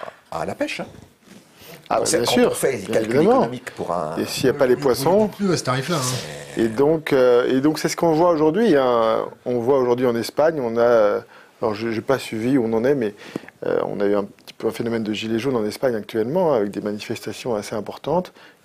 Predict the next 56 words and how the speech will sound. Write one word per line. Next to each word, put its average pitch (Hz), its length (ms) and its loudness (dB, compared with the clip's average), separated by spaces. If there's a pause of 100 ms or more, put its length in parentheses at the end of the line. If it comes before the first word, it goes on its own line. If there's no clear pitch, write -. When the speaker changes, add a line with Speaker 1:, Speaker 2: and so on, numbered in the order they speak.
Speaker 2:
qui - 100 -10
ont 113 60 -4
d'ailleurs 110 260 4 (140)
ab-, 101 220 -4
abouti 113 400 -6
à 104 60 0
cette - 260 -12 (160)
baisse, 107 300 -4
euh, 90 100 -6 (540)
aussi - 260 0
en 110 60 -2
Espagne 110 280 -2
du 101 100 -10
prix - 160 -12
du 104 100 -6
carburant. 113 540 0 (760)
Mais 117 80 0
c'est 127 140 -2
ce - 80 -6
qui - 100 -4
va 113 80 4
se - 60 -14
passer 123 240 -6
dans 120 100 -4
les 107 100 -2
prochains 113 300 -4
mois, 214 200 2
parce - 160 -10
que 110 100 -12
ces 113 160 -6
gens-là, 131 320 0
en 107 60 -4
fait, - 260 -4
ils 101 60 -16 (300)
peuvent - 180 -8
plus - 160 -18
travailler 113 400 0
Speaker 1:
Bien 196 80 0
sûr. - 160 -12 (380)
Speaker 2:
et 113 40 -2
ils 107 80 -2
peuvent 143 180 -2
plus - 140 -8
vivre. 160 260 0 (140)
Point 160 120 0
Speaker 3:
Et, - 40 -12
Speaker 2:
final. 147 380 -2
Speaker 3:
et 156 40 -8
là, 131 60 -4
Speaker 1:
Absolument. 117 440 -4
Speaker 3:
et 113 120 -12
là, 113 380 -12 (480)
je 104 160 -6
vais 110 100 -8
vous 98 160 -14
dire, 143 360 -8